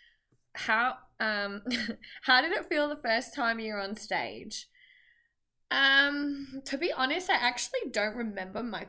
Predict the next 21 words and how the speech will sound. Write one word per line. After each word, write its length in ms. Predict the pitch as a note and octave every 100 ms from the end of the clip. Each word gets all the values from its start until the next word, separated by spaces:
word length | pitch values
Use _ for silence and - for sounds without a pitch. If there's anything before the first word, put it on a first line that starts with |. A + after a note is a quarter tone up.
| -
first 360 | F#3 F3 G3 -
time 280 | - F#3 F3
on 160 | E3+
stage. 800 | F3+ - - - - C4 - - - - - -
However, 280 | C4 C4 C4
I 100 | C4
do 180 | A#3 A#3+
remember, 340 | C4 C4 B3 A#3+ A3+ A3 - - _ _ G#3+
um, 540 | G#3+ G#3 G3+ G3+ G#3
<laughs> 60 | C4 D#4+ C#4 D4 - - - -
I 60 | C4
remember 320 | B3+ C4 D#4
my 180 | D#4+ D#4
first 420 | D4+ G#3 A#3 - -
time 600 | - B3 G#3 G3+ G3 F3+
walking 720 | G3 G3+ G#3 - A3+ A3 G#3+
from 300 | G#3+ A3 G#3
the 80 | F#3+
back 440 | - G3 - -
room 480 | F#3+ F3+ F3+ F3+ F3+ -
out 360 | F#3 F3 F3